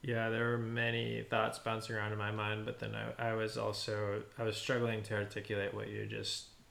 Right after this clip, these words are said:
were, were talking about, about this world of cause and effect, and I, that reminds me too of some other, um, readings I've, I've come across and, and thoughts I've had about, um, humans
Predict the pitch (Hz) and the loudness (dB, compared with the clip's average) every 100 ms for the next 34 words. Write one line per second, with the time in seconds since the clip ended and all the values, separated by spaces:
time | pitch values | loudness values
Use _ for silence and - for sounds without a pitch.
0 | - - 107 110 - 113 113 117 - - | -10 -4 -2 -2 -4 -2 -2 -2 -4 -12
1 | - - 110 107 110 107 107 107 110 113 | -20 -6 -4 -2 -2 -4 -2 -2 -2 -4
2 | - 113 107 - 120 113 113 110 - - | -4 -6 -6 -4 -2 -2 -2 -4 -6 -4
3 | 107 107 110 104 101 110 104 - 117 107 | -4 -2 -4 -4 -2 -2 -2 -4 -6 -4
4 | 104 - - - 123 117 110 - - - | -6 -8 -16 -2 4 4 2 -6 -20 -20
5 | - - - - 127 127 117 120 107 113 | -20 -20 -6 2 6 8 8 4 4 6
6 | 113 107 113 104 107 107 107 104 107 - | 6 4 2 2 6 8 8 6 -2 -12
7 | - 107 107 104 104 104 107 107 104 - | -8 -2 0 0 -2 -2 -4 -4 -8 -12
8 | - - - - - - 120 113 113 110 | -20 -20 -20 -20 -18 -6 -2 0 0 2
9 | 110 104 107 - - 113 - 110 110 107 | 4 2 0 -12 -6 -4 -4 -6 -4 -2
10 | 107 107 104 - 113 107 113 104 107 101 | 0 0 0 -2 -2 -2 -4 -2 -2 0
11 | 113 104 107 107 101 - 110 104 104 107 | -2 0 2 2 0 -4 -2 0 2 -2
12 | - - - - - - - - 113 107 | -6 -18 -20 -20 -20 -20 -20 -8 -2 -2
13 | 107 107 110 113 - - - 113 117 110 | -2 -4 -6 -10 -16 -20 -10 -2 0 0
14 | 107 107 104 104 - | 0 0 0 -2 -4